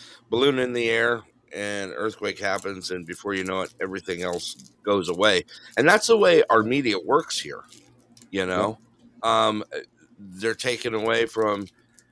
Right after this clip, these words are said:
Speaker 1: everything. Everything has disappeared in twelve hours.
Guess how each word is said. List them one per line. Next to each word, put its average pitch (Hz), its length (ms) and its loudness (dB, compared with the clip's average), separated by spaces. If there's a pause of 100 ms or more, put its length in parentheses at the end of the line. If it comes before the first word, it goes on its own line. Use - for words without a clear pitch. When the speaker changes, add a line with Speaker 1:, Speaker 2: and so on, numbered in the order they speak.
(140)
Speaker 1:
everything. 107 520 2
Everything 214 420 -2
has 147 160 -2
disappeared 160 560 -2
in 92 120 -8
twelve 117 360 -2
hours. 104 480 -4